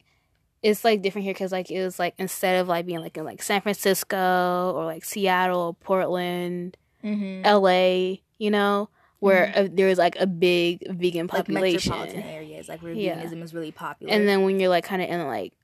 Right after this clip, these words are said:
Speaker 1: I guess, country? Would you s-, no.
Speaker 2: Like, really smaller places, like, really
Speaker 1: Yeah.
Speaker 2: smaller cities and stuff like that.
Speaker 1: Yeah, there's not a huge, uh, percent of vegan population here.
Speaker 2: Mm-hmm.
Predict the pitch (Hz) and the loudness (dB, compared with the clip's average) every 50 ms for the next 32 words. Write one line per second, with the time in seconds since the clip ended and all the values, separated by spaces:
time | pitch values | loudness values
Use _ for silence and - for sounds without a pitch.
0 | _ - 185 180 180 170 160 165 - - - - - 180 175 196 - - - 262 | _ -10 -8 -6 -6 -6 -8 -8 -10 -14 -18 -16 -12 -12 -12 -12 -12 -12 -10 -8
1 | 269 285 294 294 294 294 285 _ _ _ _ _ _ _ - 254 247 - 269 269 | -6 -4 -4 -4 -6 -8 -10 _ _ _ _ _ _ _ -12 -12 -10 -10 -10 -12
2 | - - - - 214 202 185 170 - - 208 202 226 220 _ _ - 190 185 - | -12 -12 -10 -8 -6 -6 -6 -8 -10 -14 -16 -18 -18 -20 _ _ -6 -6 -6 -6
3 | - 185 190 190 185 190 - - 180 170 165 160 165 170 - 127 - - 220 202 | -8 -8 -6 -6 -6 -6 -8 -8 -6 -4 -4 -4 -6 -8 -12 -16 -14 -10 -8 -4
4 | 196 196 196 196 185 170 156 165 165 165 165 - - - - 180 175 175 170 175 | -2 0 0 0 0 -2 -4 -4 -6 -8 -10 -10 -12 -12 -14 -12 -12 -12 -14 -14
5 | 175 - - 180 180 180 - 180 175 175 214 208 208 196 185 180 170 170 - 202 | -16 -18 -16 -16 -16 -14 -14 -14 -10 -8 -2 0 0 2 2 0 -2 -4 -6 -2
6 | 196 208 208 208 196 202 202 190 - 160 180 190 180 185 185 175 175 165 175 - | 2 2 4 2 2 0 -4 -6 -4 -4 -4 -2 -2 -2 -2 -2 -2 -4 -6 -10
7 | - - _ _ _ _ _ _ _ _ - 196 180 170 - - 175 - - 190 | -18 -20 _ _ _ _ _ _ _ _ 0 2 2 2 0 -4 -8 -6 -6 -4
8 | 180 170 170 165 165 147 143 180 - - - - 123 - - 101 - - - - | -4 -4 -2 -2 -4 -4 -4 -6 -10 -12 -10 -8 -8 -8 -6 -8 -8 -10 -12 -14
9 | 180 - - - - - - - - 226 226 226 214 220 | -14 -14 -14 -16 -14 -14 -12 -8 -4 -2 -2 -2 -4 -6